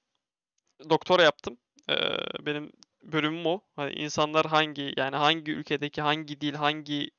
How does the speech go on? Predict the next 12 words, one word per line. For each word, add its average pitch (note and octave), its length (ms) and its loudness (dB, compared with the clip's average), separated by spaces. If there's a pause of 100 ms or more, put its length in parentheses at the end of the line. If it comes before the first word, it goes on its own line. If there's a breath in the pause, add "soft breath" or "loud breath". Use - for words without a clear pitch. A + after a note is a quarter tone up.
eee, D3+ 380 0
şeyden D3 360 4
gelen, C#3 300 2
kandan C#3+ 400 0
gelen C#3 180 2
insanlar C#3 400 -6
Türkçe'yi C#3 340 -2
daha C#3 160 6
hızlı C3+ 180 -2
öğrenebiliyor. C3+ 500 -4 (520 loud breath)
Rusya, F#3+ 260 0
Ukraynalılar. E3 580 2